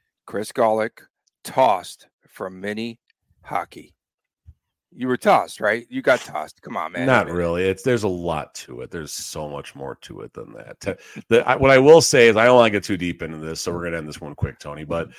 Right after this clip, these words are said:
Speaker 2: what I will say is, on the score sheet, there was no, there was no official game misconduct given. So we'll leave it
Speaker 1: <laughs> All
Speaker 2: at that.
Speaker 1: right. Coming up next, <laughs> we've got, I had to go there. Coming up next, we've got our locks of the night,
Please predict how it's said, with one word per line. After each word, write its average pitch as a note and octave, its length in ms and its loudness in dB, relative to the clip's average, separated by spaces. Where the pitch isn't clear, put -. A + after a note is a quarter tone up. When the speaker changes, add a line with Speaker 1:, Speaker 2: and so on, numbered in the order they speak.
Speaker 2:
what A#2 120 6
I A#2 60 10
will C3 180 6
say A#2 240 4
is, G#2 120 2
on G#2+ 100 2
the G2 80 -4
score F#2+ 340 2
sheet, E2+ 280 -6
there F2+ 120 -6
was E2+ 140 -8
no, F2 360 -2
there F#2 180 -4
was F#2 140 -6
no G2 260 2
official F2+ 400 -4
game D#2+ 240 -10
misconduct D2+ 560 -14
given. C2 320 -18
So - 300 -16
we'll D2+ 100 -14
leave D2+ 120 -8
it - 100 -2
Speaker 1:
<laughs> - 40 -14
All - 60 -2
Speaker 2:
at - 60 -4
that. - 0 -
Speaker 1:
right. - 140 -12
Coming F#3 340 4
up D#3+ 220 4
next, D3+ 480 0
<laughs> - 40 -18
we've E3+ 260 -6
got, - 300 0
I C3 100 -4
had B2+ 120 2
to C3 80 -6
go B2 220 -14
there. C#3 220 -18
Coming F3+ 240 0
up E3 160 2
next, C#3 300 0
we've A#2+ 120 -6
got B2 200 2
our A#2 120 0
locks B2+ 440 0
of G#2 100 -12
the G2+ 100 -10
night, B2+ 380 -2